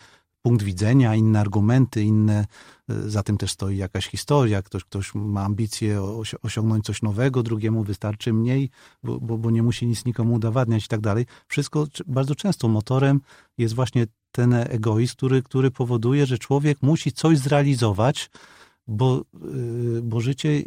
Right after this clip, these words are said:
jeżeli nie jest zrealizowane, jeżeli człowiek nie z-, nie nada se-, bo mówimy tak, jeżeli człowiek nie nada sensu swojemu życiu,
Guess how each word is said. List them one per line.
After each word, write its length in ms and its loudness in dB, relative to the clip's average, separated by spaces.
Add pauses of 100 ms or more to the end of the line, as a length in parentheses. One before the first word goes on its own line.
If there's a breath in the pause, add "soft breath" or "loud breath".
jeżeli 340 0
nie 100 4
jest 120 2
zrealizowane, 680 2
jeżeli 180 0
człowiek 340 -2
nie 120 4
z-, 140 -6
nie 200 4
nada 280 4
se-, 280 -2
bo 220 -6 (260)
mówimy 340 2
tak, 240 -4 (300 loud breath)
jeżeli 220 2
człowiek 320 -2
nie 120 6
nada 260 4
sensu 480 2
swojemu 480 2
życiu, 460 -2